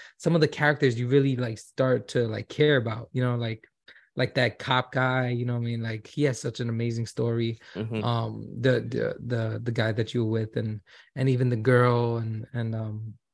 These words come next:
Speaker 1: and, uh,
Speaker 2: Yeah.
Speaker 1: the homeless guy. I, I forget, I forget their names and stuff. But, uh, you had some really good, like, side characters, and then,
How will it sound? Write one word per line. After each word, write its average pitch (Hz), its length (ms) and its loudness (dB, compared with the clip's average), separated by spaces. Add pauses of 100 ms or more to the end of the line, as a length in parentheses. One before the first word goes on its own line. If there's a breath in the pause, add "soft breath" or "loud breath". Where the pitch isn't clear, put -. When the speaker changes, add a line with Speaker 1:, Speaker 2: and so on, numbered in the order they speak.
(160)
Speaker 1:
and, 120 200 0
uh, 131 40 6
Speaker 2:
Yeah. 202 220 4 (120)
Speaker 1:
the 123 80 -2
homeless 139 400 4
guy. 120 380 0
I, 120 220 -2
I - 20 -4
forget, 123 340 0 (140)
I - 40 -2
forget 147 240 2
their 127 140 2
names 113 300 -2
and 110 100 -6
stuff. - 240 -6 (460 loud breath)
But, 131 160 6
uh, 123 100 6 (100)
you 160 120 6
had 196 160 6
some 156 240 2
really 165 200 4
good, 147 220 2
like, 127 160 -4
side 139 300 -6
characters, 147 540 2
and 127 120 4
then, 143 240 2